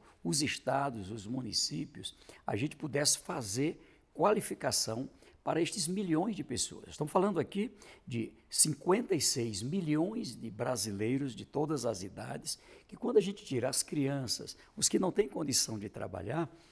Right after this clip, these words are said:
sobram perto de trinta milhões de pessoas.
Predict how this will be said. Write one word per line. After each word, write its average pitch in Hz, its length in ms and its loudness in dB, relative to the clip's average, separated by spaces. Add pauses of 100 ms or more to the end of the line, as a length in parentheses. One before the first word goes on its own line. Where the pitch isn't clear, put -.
(120)
sobram 165 480 4
perto - 440 0
de - 60 -6
trinta 202 340 -4
milhões 190 400 0
de - 80 -4
pessoas. - 560 -8